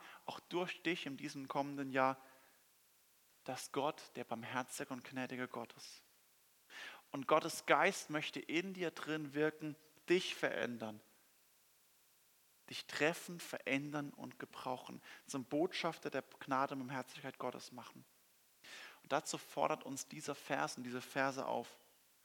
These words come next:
Und dazu brauchen wir immer wieder die Gnade, Barmherzigkeit Gottes.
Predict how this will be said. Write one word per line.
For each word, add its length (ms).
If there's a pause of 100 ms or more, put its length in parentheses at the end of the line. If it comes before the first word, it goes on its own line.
(240)
Und 100
dazu 240
brauchen 480
wir 100
immer 220
wieder 140
die 180
Gnade, 560 (380)
Barmherzigkeit 840
Gottes. 480